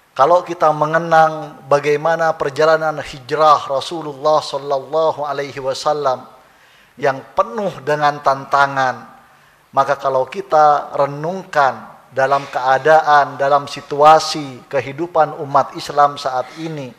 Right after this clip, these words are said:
termasuk umat Islam di Indonesia, ternyata tantangan-tantangan, cobaan demi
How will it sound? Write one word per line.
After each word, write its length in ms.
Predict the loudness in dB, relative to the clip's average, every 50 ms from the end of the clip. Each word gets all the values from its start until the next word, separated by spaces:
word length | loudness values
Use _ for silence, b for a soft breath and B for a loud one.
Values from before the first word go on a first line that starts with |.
| _ B B B B B B B B
termasuk 480 | -2 -2 0 0 0 -2 -2 -10 -10 -10 -6
umat 320 | 0 2 2 2 2 -2
Islam 400 | -12 -8 0 4 4 4 4 2
di 160 | -8 -10 -10
Indonesia, 800 | -10 -8 -8 -8 -8 -8 -10 -10 -8 -2 2 4 6 6 4 2 -2 -8 B B B B B B B B B -2
ternyata 880 | -2 -2 0 2 2 2 2 2 2 2 4 4 4 2 0 -2 0
tantangan-tantangan, 1800 | 0 0 0 0 -2 2 2 2 4 4 4 4 2 2 0 -2 -2 -2 -2 -4 -2 2 4 4 4 2 2 0 -2 -2 -2 -6 -12 -20 -20 _ -6
cobaan 800 | -2 0 0 0 2 4 6 6 6 6 6 4 4 4 0 -8
demi 320 | -8 -8 -8 -8 -12 -12